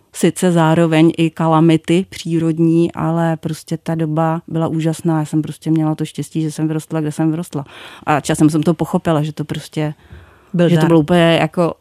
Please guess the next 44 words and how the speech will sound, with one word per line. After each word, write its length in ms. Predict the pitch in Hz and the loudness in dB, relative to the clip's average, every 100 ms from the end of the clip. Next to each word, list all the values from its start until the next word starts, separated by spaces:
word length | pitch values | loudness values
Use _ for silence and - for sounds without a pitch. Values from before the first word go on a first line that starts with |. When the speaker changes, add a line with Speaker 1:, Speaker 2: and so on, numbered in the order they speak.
| - - _ | -16 -20 _
Speaker 1:
to 120 | - | -4
bylo 200 | 156 160 | 0 2
max. 400 | 160 151 165 - - - 208 | 4 2 -2 -14 -20 -2 0
Speaker 2:
<laughs> 60 | 185 196 - 226 - - - 254 | 0 -2 -4 -8 -10 -10 -10 -6
Eh, 160 | 196 180 - | -4 -4 0
já 160 | 170 | 0
budu 180 | 175 226 | 2 0
citovat 400 | - 170 185 185 | 0 -4 -2 -2
z 40 | |
vaší 280 | 170 180 220 | -2 -2 -4
knížky. 480 | 196 180 175 - 151 _ - - - - _ | 0 0 0 -4 -12 _ -20 -20 -20 -20 _
"V 60 | _ | _
práci 340 | 202 226 320 | 2 2 0
už 140 | 302 - | -2 0
je 100 | 254 | 2
zase 260 | 226 277 | 2 0
stres, 460 | 262 - 247 247 - | -2 2 2 0 -8
sotva 300 | - 214 220 | -2 0 0
se 140 | 214 233 | 2 2
poperu 380 | 220 190 214 | 2 2 2
s 80 | 202 | 2
jedním 280 | 196 208 202 | 4 6 6
úkolem, 340 | 180 202 190 196 | 4 4 6 6
hned 240 | 190 180 | 6 6
je 80 | 196 | 2
tu 120 | 220 | 4
další. 500 | 190 190 208 - 170 - - | 4 4 2 0 -2 -4 -6
Ke 100 | - | -2
všemu 300 | 202 - 262 | 0 4 4
ještě 240 | 254 240 254 | 4 4 4
někdo 260 | 240 240 | 6 6
z 60 | 262 | 6
mocných 520 | 226 190 - 190 170 | 6 6 4 2 2
dostal 340 | 175 170 208 208 | 0 0 0 2
zálusk 480 | 190 196 240 - | 4 2 0 -2
na 120 | 202 214 | 2 4
naší 280 | 226 262 | 2 0
kancelář 600 | 226 185 170 - 175 175 180 | 0 0 0 0 0 0 -2
a 100 | 175 | -2
tak 200 | 196 - | -2 -2
jsme 180 | 269 | -6
se 160 | 254 254 | -4 0
museli 500 | 202 190 - 220 214 | 0 0 -2 0 0
během 400 | 202 202 202 202 | 2 2 4 2